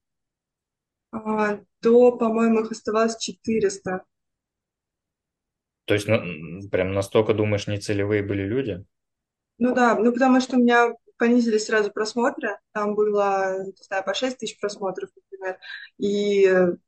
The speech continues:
Speaker 1: какой-то момент их стало там четыреста, пятьсот, и я решила, что как бы все, надо всех удалять, потому что, ну, большая цифра, которая,
Speaker 2: Ага.
Speaker 1: а, означает, что канал классный, а по факту в нем что-то не то происходит.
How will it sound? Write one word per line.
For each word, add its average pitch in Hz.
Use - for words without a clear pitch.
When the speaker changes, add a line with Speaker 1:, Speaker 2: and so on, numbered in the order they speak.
Speaker 1:
какой-то 214
момент 220
их 202
стало 196
там -
четыреста, -
пятьсот, -
и 214
я 214
решила, 208
что 196
как 190
бы 190
все, 180
надо 185
всех 190
удалять, 214
потому 208
что, 196
ну, 196
большая 202
цифра, 247
которая, 196
Speaker 2:
Ага. 175
Speaker 1:
а, 196
означает, 208
что 185
канал 185
классный, 220
а 185
по -
факту 185
в 202
нем 196
что-то 202
не 202
то 190
происходит. -